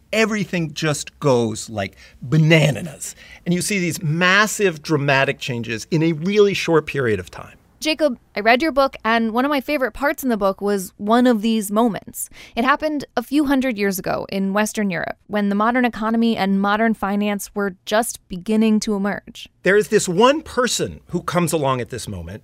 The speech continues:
Speaker 1: His name is John Law, and he picks up all these little pieces, all these innovations, and puts them together almost single-handedly. And kind of out of nowhere, John Law creates this entire economy that looks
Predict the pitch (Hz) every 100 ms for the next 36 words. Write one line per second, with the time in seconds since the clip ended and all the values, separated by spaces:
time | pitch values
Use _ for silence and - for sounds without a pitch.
0 | - 147 139 160 160 110 143 135 131 107
1 | 85 87 - - - - - 202 - 311
2 | 311 190 - 175 202 208 196 165 156 208
3 | 170 165 151 160 165 160 - - 170 151
4 | 147 139 - 135 117 - - - 160 147
5 | 254 - 247 202 165 156 147 147 151 _
6 | _ 175 254 269 240 208 - - 208 180
7 | 147 107 92 80 82 85 - - _ -
8 | 175 - 277 302 233 202 208 233 247 247
9 | 202 220 240 220 - 214 208 - - 180
10 | 185 - 196 185 - 240 233 220 - 202
11 | 175 139 139 151 196 202